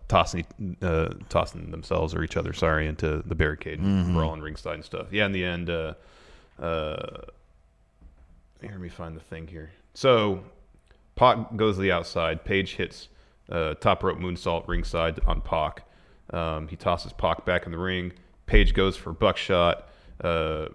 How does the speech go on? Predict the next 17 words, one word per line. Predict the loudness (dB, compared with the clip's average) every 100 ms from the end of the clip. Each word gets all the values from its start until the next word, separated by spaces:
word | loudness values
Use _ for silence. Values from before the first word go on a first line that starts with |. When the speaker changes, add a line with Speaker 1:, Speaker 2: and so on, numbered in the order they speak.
| -14 4
Speaker 1:
Pac | 4 4
avoids | 0 2 2 2
it, | -2 -4 -18 -18 -6
and | -2 0
then | 0 -2 -6 -4
Page | 2 2 2
pushes | 4 4 4 -4 -6 -12 -10 -8 2
Pac | 4 4 2
towards | 2 2
the | 6
rope, | 8 8 2
but | 4
Hebner's | 6 8 6 6
there | 4 4 0
against | 0 -2 -2
the | -2
rope. | 0 0